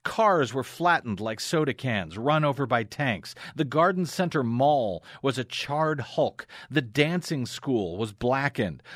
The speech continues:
On Bucha's west side, a civilian waved down a group of Ukrainian,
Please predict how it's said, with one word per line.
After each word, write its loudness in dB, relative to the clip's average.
On 2
Bucha's 2
west 2
side, 2
a 0
civilian 0
waved 0
down 2
a -2
group 0
of 0
Ukrainian, 0